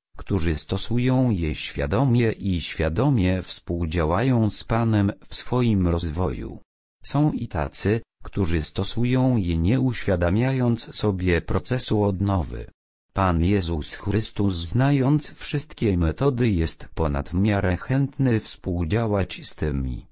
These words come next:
którzy są nieświadomi procesu niezbędnego do ich udoskonalania. Jeśli zatem sprawia nam trudność nauczenie się i świadomi stosowania metod, nie bądźmy z tego powodu onieśmieleni,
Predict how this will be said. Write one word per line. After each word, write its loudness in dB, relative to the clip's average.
którzy 0
są 0
nieświadomi 0
procesu 0
niezbędnego 0
do 2
ich -6
udoskonalania. 0
Jeśli 0
zatem 0
sprawia -2
nam 0
trudność 2
nauczenie 2
się -2
i -2
świadomi 2
stosowania 0
metod, -2
nie 2
bądźmy 0
z -2
tego 2
powodu 0
onieśmieleni, 0